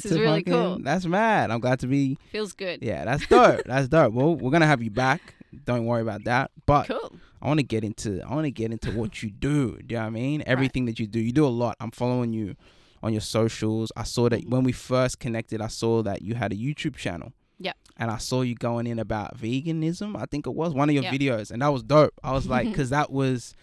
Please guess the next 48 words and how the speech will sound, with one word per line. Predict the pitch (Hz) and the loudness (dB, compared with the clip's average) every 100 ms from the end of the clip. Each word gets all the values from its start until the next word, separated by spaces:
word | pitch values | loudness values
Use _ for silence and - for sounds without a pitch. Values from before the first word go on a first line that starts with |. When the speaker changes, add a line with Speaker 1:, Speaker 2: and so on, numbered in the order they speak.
| _ _ _ _ | _ _ _ _
Speaker 2:
I'm | 123 | -6
still | - 170 | 4 4
vegan | 143 131 139 123 | 6 2 2 2
technically, | 113 - 147 151 143 143 - 143 143 | 0 0 0 0 -2 -4 -2 0 0
and | 113 | 0
not | 123 | -2
really, | 107 110 113 | -2 -2 -2
to | - | -4
be | 104 104 | -4 -4
honest. | 104 110 - - | -4 -6 -8 -8
Speaker 1:
<laughs> | 185 202 | -6 -2
Speaker 2:
Like, | 120 | -2
I | |
Speaker 1:
Yeah. | 120 | -2
Speaker 2:
think | 151 131 | -2 -4
I | |
told | 120 117 117 | -4 -6 -4
you | 113 | -2
Speaker 1:
You're | 185 | 0
Speaker 2:
about | |
Speaker 1:
like | 175 | 0
a | |
Speaker 2:
this. | 110 - - | -4 -12 -12
Speaker 1:
flexitarian. | 196 - - 180 - 151 | -12 -12 -16 -16 -8 2
Speaker 2:
Yeah, | 160 156 143 127 110 | 6 6 6 2 -4
flexitarian. | - 143 151 - - 127 107 | -6 -4 -4 -6 -6 -6 -4
I | 113 | -2
like | 135 147 - | 0 -2 -2
that. | - 208 | -4 0
Speaker 1:
I | |
mean, | 220 214 202 | 0 0 -2
no | 196 | -6
labels, | 147 135 147 156 170 - | -8 -12 -14 -16 -16 -6
but | 143 | -2
Speaker 2:
Yeah, | 113 | 0
exactly. | 101 110 117 107 - 95 67 | -2 -6 -6 -8 -8 -12 -8
That's | - 123 | -4 0
Speaker 1:
Yeah. | 135 | 2
Speaker 2:
what | |
I | 110 | 2
learned | 107 107 104 | 2 -2 -6
as | 107 | -8
well. | - 90 | -6 -4
Like, | 87 | -2
everything's | 110 110 107 104 | -2 -2 -4 -8
balanced. | - 92 101 80 - - _ | -8 -6 -6 -10 -16 -18 _
Speaker 1:
Yes, | 247 254 - | 0 0 2
Speaker 2:
Where, | 131 | 0